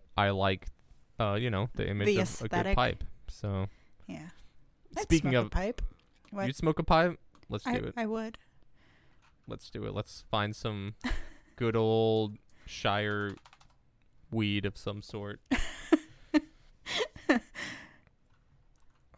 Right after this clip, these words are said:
Speaker 1: What's that guy's name? Noam Chomsky.
Speaker 2: What about him?
Speaker 1: <laughs>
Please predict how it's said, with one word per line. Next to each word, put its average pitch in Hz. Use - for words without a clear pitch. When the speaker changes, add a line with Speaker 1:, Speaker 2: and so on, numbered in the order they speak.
Speaker 1:
What's -
that 151
guy's 139
name? 131
Noam 123
Chomsky. 104
Speaker 2:
What 220
about 214
him? 214
Speaker 1:
<laughs> -